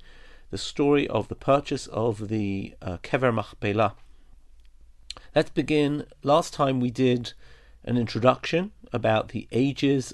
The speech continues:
of Rivka and Yitzchak in this parsha.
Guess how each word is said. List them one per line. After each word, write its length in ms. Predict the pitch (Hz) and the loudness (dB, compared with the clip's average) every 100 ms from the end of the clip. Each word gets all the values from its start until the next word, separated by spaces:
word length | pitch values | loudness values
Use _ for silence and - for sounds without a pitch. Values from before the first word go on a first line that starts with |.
| - | -2
of 520 | 107 113 107 107 98 - - - 110 | 2 2 2 -2 -8 -18 -20 -8 -2
Rivka 680 | 110 - - 127 147 151 - - | -2 -2 2 4 4 0 -10 -6
and 360 | 98 95 98 | -4 -4 -4
Yitzchak 640 | 107 - - - 147 - - - - - | -6 -8 -6 -4 -4 -6 -18 -20 -20 -10
in 200 | - 127 | -4 -2
this 140 | 120 - | -4 -4
parsha. 520 | - 117 117 196 | 0 0 0 -6